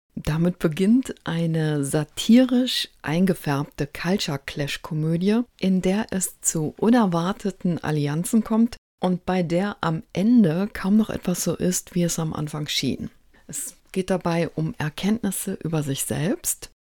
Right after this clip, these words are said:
Und da wissen wohl die meisten von uns, dass das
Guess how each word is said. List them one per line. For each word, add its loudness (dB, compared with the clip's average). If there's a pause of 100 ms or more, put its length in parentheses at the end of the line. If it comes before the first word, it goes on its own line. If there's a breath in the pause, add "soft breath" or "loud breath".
Und 0
da 0
wissen 0
wohl 2
die 2
meisten 0
von -6
uns, -2 (120)
dass -2
das -6